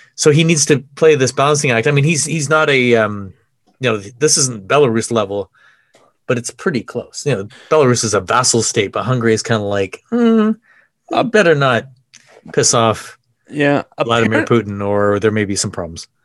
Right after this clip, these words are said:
Speaker 2: Well, apparently there were billboards in Hungary that had Putin and Orban, um, sort of side by side and calling Orban Hungary's Putin, which,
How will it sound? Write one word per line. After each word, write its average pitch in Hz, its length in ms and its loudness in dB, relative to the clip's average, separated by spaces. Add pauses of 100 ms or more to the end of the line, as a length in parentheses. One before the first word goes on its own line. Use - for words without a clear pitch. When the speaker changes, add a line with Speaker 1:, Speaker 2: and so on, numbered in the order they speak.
(360)
Speaker 2:
Well, 196 140 2
apparently 240 680 2 (840)
there 175 120 -2
were 185 140 4
billboards 160 640 2
in 139 80 -4
Hungary 147 600 0
that 113 160 0
had 127 280 -4 (220)
Putin 160 560 -4
and 127 500 -2 (520)
Orban, 123 760 2 (680)
um, 117 460 2
sort 143 220 0
of 135 60 -6
side 139 260 -2
by 131 140 -2
side 139 420 -2
and 110 140 -10
calling 131 260 -6
Orban 123 600 0 (220)
Hungary's 143 540 0
Putin, 117 600 -6 (720)
which, - 560 -2